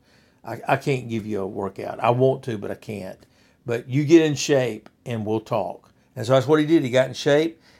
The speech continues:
and literally played eight more years. Uh, d-, didn't totally settle down as far as his rebellion and,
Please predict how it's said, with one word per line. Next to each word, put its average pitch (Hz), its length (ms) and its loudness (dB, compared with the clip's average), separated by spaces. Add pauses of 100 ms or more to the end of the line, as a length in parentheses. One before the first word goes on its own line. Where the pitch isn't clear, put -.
(120)
and 139 140 -2
literally 190 440 2
played 156 720 2 (100)
eight 147 240 2
more 147 180 -2
years. 160 640 -2 (420)
Uh, 110 380 -2 (520)
d-, 151 100 -16 (140)
didn't 208 400 2
totally 160 520 2
settle 131 400 0
down 117 480 -2
as 110 140 -10
far 110 320 -2
as 101 160 -4
his 110 260 -6
rebellion 107 800 -4
and, 101 260 -8